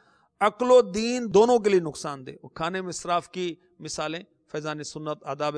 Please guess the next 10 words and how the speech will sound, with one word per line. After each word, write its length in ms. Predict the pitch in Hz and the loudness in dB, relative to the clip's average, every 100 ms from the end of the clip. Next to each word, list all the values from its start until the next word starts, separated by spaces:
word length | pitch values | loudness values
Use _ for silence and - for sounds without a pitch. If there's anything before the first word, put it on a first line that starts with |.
| 143 | -6
طعام 320 | 151 139 151 | -4 -2 -2
میں 80 | 156 | -2
موجود 360 | 147 143 147 139 | -4 -4 -4 -6
ہیں، 160 | 139 135 _ _ _ - | -10 -12 _ _ _ -8
اور 260 | 135 135 | -4 -4
یہ 220 | 135 139 139 | -6 -10 -12
کھانے 360 | - 139 147 | -12 -10 -10
کا 300 | 135 143 143 - | -6 -4 -4 -6
اسلامی 400 | 123 - 135 139 | -14 -12 -10 -10
طریقہ، 520 | 131 127 135 143 139 | -12 -12 -8 -6 -6